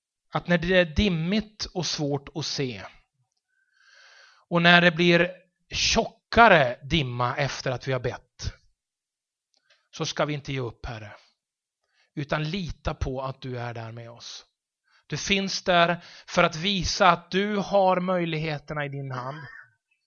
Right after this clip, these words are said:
Och du är också där för att leda oss med din helige ande. Att föra oss vägen fram.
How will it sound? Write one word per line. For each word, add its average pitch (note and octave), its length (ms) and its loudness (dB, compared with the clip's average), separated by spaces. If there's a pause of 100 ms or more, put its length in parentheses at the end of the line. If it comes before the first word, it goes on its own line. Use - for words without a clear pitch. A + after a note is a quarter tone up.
(460)
Och F3+ 160 2
du F#3+ 180 6
är F#3+ 100 10
också F#3+ 260 0
där F3 340 6
för E3+ 180 -2
att E3 120 0
leda F3 440 0
oss E3 200 -4
med D#3 180 -6
din D3+ 140 -6
helige C#3 480 -6
ande. C3+ 360 -12 (460)
Att D3 160 -6
föra G3 580 2
oss G3 240 -6
vägen D#3+ 640 -6
fram. A#2 420 -10